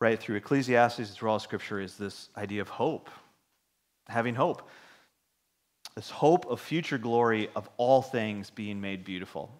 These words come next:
The author of Ecclesiastes gives us, tells us, I mean, wh-, how we're gonna find contentment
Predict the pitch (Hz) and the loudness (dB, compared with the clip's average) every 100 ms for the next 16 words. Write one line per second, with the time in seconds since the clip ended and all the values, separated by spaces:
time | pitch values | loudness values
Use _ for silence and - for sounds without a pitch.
0 | _ - 101 98 98 - 101 92 95 92 | _ -6 -4 -4 -10 -8 -8 -4 -6 -6
1 | 90 - _ 180 131 101 - _ - 156 | -12 -14 _ -2 -2 -10 -16 _ 4 4
2 | 110 90 - - - - - - - 107 | 4 0 -10 -18 -20 -20 -20 -14 -8 -6
3 | 107 113 - - 131 120 101 95 104 104 | -6 -10 -12 -2 6 6 6 0 -4 -4
4 | 101 113 101 98 107 98 110 92 87 80 | -4 -2 -2 -4 -8 -8 -8 -8 -8 -10